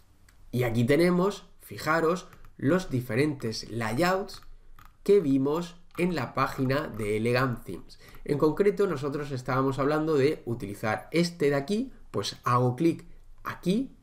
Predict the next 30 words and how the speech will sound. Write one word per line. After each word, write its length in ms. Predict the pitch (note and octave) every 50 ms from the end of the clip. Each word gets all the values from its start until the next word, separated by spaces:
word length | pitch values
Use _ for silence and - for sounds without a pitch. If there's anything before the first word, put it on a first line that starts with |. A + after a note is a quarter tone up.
| - -
en 180 | - A#2+ G#2+ G#2
el 140 | A2 A2 A2
pack. 420 | - - F3 G3 - - - - _ _ _ _ _ _ _ _ _ _ _ _ _ _ _ _ _ _
Es 80 | - G#2+
decir, 280 | A#2 - - E3 D3+
lo 100 | C3 A2
primero 300 | F#2+ A2 A2+ A#2+ B2 A2+
que 80 | B2 A#2+
tenemos 280 | A#2+ B2+ C3 C3 B2+
que 100 | - -
hacer 200 | - D3+ F3 D#3
es 180 | D#3+ C#3 - -
buscar 380 | - G#2+ G2+ - - A#2+ A#2 A#2
el 120 | A#2 A#2
pack 280 | A#2 - C#3+ C#3 C#3 -
que 120 | G#2+ F2+
queremos 340 | - - G#2+ A2 G#2+ A2 A2
reutilizar, 640 | B2 A2+ G#2+ A2 A#2 B2 B2+ - F3 F#3 G3 F#3+ - - - - -
que 160 | - G#2+ G#2 A2
ya 120 | C#3+ D3+
lo 120 | D#3+ D#3+
hemos 240 | D3+ D3 C#3+ C3 B2+
visto 280 | E3+ F3 - - D3+ D3+
antes 400 | E3+ E3+ E3+ - B2 A2+ - - - - - - - - -
en 200 | F3 F#3 F3 C#3
la 240 | A#2 G2+ F#2+ -
página 540 | - E3+ E3+ E3+ - B2 G#2+ G2+ - - - -
de 360 | - A2 A2 G#2 G#2 A2+ B2
Elegant 360 | B2 B2 A#2+ A#2+ A#2+ B2 B2+
Themes, 320 | B2+ - G3 G#3 A3 A3